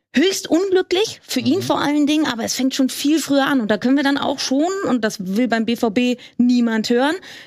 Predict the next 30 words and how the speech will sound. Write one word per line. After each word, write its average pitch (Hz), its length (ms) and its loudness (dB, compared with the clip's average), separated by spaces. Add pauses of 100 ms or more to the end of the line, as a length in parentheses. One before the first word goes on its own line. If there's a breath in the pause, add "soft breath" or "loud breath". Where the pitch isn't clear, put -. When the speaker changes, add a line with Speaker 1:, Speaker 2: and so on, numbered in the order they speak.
(260 loud breath)
Speaker 1:
Mindset, 240 580 0
Mentalität, 240 840 0
wie 240 200 2
gehst 269 320 0
du 262 40 2
dann 240 380 0
mit 233 200 0
so 233 60 -2
einem 226 200 -2
knappen 240 400 -2
drei 240 240 0
zu - 200 -6
zwei 247 500 0 (380 loud breath)
von 247 140 2
der 277 120 0 (120)
Einstellung 285 380 0
her 220 160 0
in 202 80 -2
die 208 80 0
letzten 202 360 -2
Phasen? 175 360 0
Und 214 100 -2
das 220 140 -2
war 202 80 0
meiner 196 280 2
Meinung 240 260 2
nach 247 120 0
viel 247 300 -4
zu - 160 -2
arrogant, 196 600 0